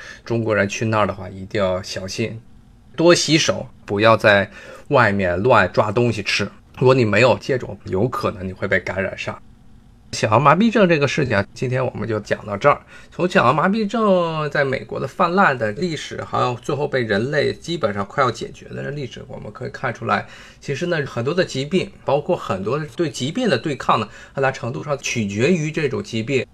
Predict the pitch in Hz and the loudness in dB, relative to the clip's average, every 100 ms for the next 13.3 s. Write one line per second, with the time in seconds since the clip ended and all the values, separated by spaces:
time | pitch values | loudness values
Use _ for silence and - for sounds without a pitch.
0 | - 143 120 110 - 139 139 113 117 107 | -4 0 0 -2 0 0 2 2 0 -2
1 | 98 104 147 135 135 - - - - 107 | -4 -2 2 0 0 -10 -20 -18 -8 -4
2 | 110 113 147 123 98 98 107 175 165 175 | -2 -2 -2 0 0 -2 -4 -4 -4 -6
3 | 175 180 240 262 120 104 101 113 113 101 | -4 0 2 2 2 -2 -4 -6 -6 -8
4 | 101 107 101 - - 123 110 110 135 123 | -2 -4 -4 -14 -8 -2 -2 0 -2 0
5 | 104 92 - - - - - - - - | -2 -4 -6 -12 -12 -14 -18 -20 -20 -20
6 | - - 170 175 165 196 185 165 160 143 | -4 2 2 2 2 4 4 2 0 -2
7 | 139 - - - 202 139 110 113 - 147 | -2 -14 -20 4 4 6 2 2 0 2
8 | 135 131 214 208 202 214 208 - _ - | 2 2 2 2 2 2 0 -4 _ -2
9 | 147 - 151 214 226 196 147 127 104 - | 0 0 -2 -2 -2 0 0 0 -2 -4
10 | 95 98 - - - 110 120 110 107 98 | -10 -14 -16 -20 -12 -10 -10 -6 -6 -6
11 | 98 - 139 127 139 110 95 95 - - | -14 -10 -8 -4 -4 -2 -4 -6 -12 -18
12 | - 196 - - 202 202 117 131 117 104 | -10 -10 -6 -2 0 2 0 -2 -6 -6
13 | 98 107 110 | -6 -10 -14